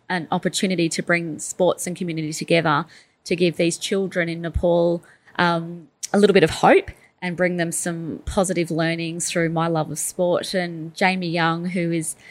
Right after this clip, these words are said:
the Brisbane Roar goalkeeper, and he was goalkeeper, um, of the year two years in a row, fantastic ambassador for, for Nepal, and has been an incredible role model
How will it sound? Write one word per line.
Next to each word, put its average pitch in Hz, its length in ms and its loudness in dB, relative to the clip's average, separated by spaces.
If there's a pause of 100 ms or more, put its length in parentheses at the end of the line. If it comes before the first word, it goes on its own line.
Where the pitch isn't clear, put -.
(200)
the 180 100 0
Brisbane 180 420 2
Roar 165 160 0
goalkeeper, 233 640 4
and 185 120 0
he 190 100 -6
was 170 160 -4
goalkeeper, 170 920 0 (420)
um, 175 280 2
of 175 180 2
the 196 80 0
year 175 220 2
two 185 180 0
years 160 300 0
in 175 100 -8
a 170 60 -8
row, 165 600 -4 (220)
fantastic 175 720 -2
ambassador 165 600 0
for, 160 360 0
for 175 380 -2
Nepal, 165 540 -2
and 165 140 -6
has 170 180 -6
been 160 340 -2
an 170 160 -2
incredible 165 420 -4
role 160 240 2
model 156 400 -2